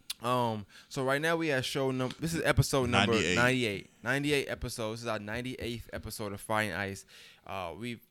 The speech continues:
Speaker 1: been talking since the seventies, um, ab-, about doing, well, forever, about doing a hundredth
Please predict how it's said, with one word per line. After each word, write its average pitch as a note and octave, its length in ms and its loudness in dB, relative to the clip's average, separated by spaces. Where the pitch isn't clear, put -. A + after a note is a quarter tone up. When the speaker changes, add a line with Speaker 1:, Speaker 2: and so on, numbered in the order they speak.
Speaker 1:
been A2+ 140 -8
talking C3 500 2
since A2+ 300 -8
the G#2+ 140 -12
seventies, B2 720 0
um, G2+ 500 -6
ab-, A#2 120 -8
about A2+ 400 2
doing, A#2+ 500 -4
well, G#2+ 260 -2
forever, A2+ 520 0
about G#2 300 -2
doing A#2 280 -4
a F#2+ 60 -6
hundredth A#2+ 560 -2